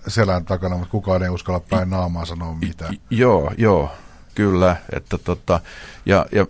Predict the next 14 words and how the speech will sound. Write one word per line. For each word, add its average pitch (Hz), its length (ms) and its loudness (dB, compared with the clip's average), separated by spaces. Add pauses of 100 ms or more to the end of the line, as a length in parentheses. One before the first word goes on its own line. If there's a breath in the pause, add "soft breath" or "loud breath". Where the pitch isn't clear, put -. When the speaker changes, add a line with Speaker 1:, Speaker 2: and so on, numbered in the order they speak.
Speaker 2:
mä 110 200 4
vetäisin 107 440 2
tästä 117 300 2
niinku 110 240 0
semmosia 110 380 0
pitempikin 98 680 0
kaaria 92 380 4
sitten 98 280 -2
niinku 95 180 -4
mu-, 101 240 2
muusik-, 110 420 0
muusikkouteen, 90 1000 0
niin 82 180 -2 (500 loud breath)
että, 80 340 0